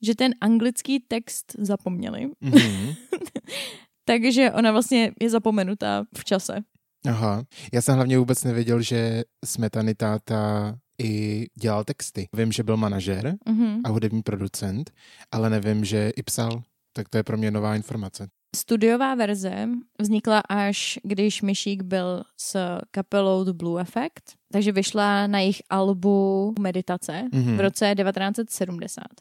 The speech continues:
Speaker 2: Mhm.
Speaker 1: Ale on už ji jakoby v té době hrál pár let živě sám. Tahle písnička v roce šedesát osm vyhrála hlavní cenu na Českém beatovém festivalu, ale nicméně po tomhle jí tenkrát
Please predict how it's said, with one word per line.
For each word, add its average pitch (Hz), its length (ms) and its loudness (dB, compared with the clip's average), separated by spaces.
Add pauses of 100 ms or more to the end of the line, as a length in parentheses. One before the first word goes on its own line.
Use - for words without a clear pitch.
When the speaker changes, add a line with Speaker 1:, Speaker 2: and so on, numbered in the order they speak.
Speaker 2:
Mhm. 120 360 0
Speaker 1:
Ale 190 180 2
on 202 100 4
už 214 140 0
ji 208 80 0
jakoby 196 260 0
v - 220 -12
té 202 120 -2
době 185 520 2 (160)
hrál 180 340 0
pár 185 240 -6
let 175 300 -4 (240)
živě 170 360 -2 (160)
sám. 185 400 -6 (220)
Tahle 214 240 2
písnička 247 520 0
v 233 40 2
roce 233 240 0
šedesát 240 540 0
osm 196 480 -2
vyhrála 196 800 -2 (100)
hlavní 214 380 4
cenu 220 240 4
na 202 120 2
Českém 220 460 4
beatovém 208 400 2
festivalu, 233 680 -4 (160)
ale 202 240 4
nicméně 233 680 6 (140)
po 220 140 4
tomhle 226 720 4 (180)
jí 208 800 2
tenkrát 202 800 0